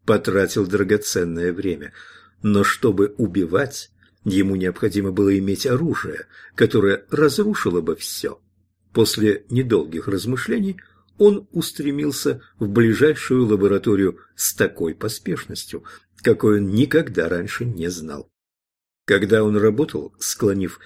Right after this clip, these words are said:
высокое туловище и напряженную физиономию над сверкающим металлом, его чувствительные ноги ощутили вибрацию, а затем резкий скачок в симфонии колебаний.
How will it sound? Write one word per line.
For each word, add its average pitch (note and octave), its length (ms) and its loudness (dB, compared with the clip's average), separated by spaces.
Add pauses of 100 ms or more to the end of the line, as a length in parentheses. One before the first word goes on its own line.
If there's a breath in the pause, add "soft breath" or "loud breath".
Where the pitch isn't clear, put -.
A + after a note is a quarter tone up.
(160 loud breath)
высокое G#2 580 2
туловище F#2+ 560 -2
и A2 180 -4
напряженную F#2+ 680 -4
физиономию F#2 720 -4 (260 loud breath)
над G#2+ 180 2
сверкающим F2 920 -2
металлом, E3 580 -2 (320)
его A2 420 2 (220 loud breath)
чувствительные A#2+ 960 -2
ноги C#3 280 -2
ощутили F#2+ 500 -2
вибрацию, F#2+ 960 0 (280 loud breath)
а C#3+ 120 6
затем C3+ 500 2
резкий E3+ 540 0
скачок - 680 -2 (200 soft breath)
в - 100 -10
симфонии C#3+ 640 0
колебаний. G#2 680 -2